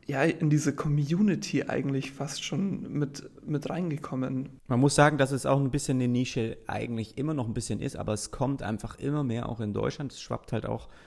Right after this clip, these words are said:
Speaker 2: so rüber quasi aus, aus, aus Amerika oder aus anderen Ländern, wo man halt merkt,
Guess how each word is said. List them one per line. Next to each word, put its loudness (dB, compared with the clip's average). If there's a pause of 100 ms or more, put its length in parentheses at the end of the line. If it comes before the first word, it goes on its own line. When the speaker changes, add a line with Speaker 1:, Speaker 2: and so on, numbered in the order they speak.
(160)
Speaker 2:
so -2
rüber 0
quasi -4
aus, -2 (480)
aus, -4
aus -4
Amerika -2
oder -2
aus -4
anderen -2
Ländern, -2
wo 2
man 0
halt -2
merkt, -4